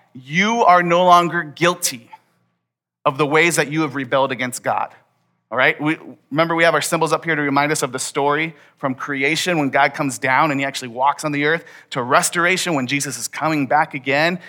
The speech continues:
And that second scene, that X, is that we rebelled against God.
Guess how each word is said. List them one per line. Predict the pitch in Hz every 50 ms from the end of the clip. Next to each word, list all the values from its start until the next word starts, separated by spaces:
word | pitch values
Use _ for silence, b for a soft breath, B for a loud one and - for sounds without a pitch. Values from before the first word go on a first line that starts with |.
| B B
And | - 139 143
that | 139 -
second | - - - 190 185 - 190 175 -
scene, | - - 214 190 170 156
that | 156 160 160 -
X, | 185 185 175 165 - 165
is | 156 143
that | 147 156 143 - - - - - _
we | 127 147 180 202
rebelled | 180 196 226 196 139 - 165 151 156 170 170
against | 175 165 165 175 175 165 - -
God. | 196 202 220 208 165 127 110